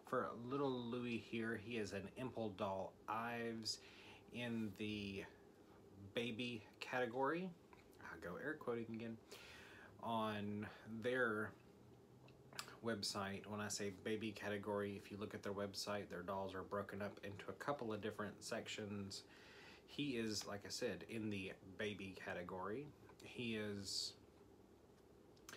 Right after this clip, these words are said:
not my newest doll. If you look way back here, right there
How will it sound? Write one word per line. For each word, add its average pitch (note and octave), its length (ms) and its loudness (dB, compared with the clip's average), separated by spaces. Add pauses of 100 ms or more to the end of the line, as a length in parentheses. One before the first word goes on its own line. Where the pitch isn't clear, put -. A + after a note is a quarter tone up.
(400)
not D3 440 4 (220)
my A2 280 2 (200)
newest C3+ 640 2 (340)
doll. A#2+ 540 4 (1400)
If - 140 -4
you C3 100 8
look C#3 340 8 (240)
way B2+ 680 4 (160)
back A#2 340 6
here, B2 580 2 (120)
right - 220 0 (560)
there G#2+ 500 2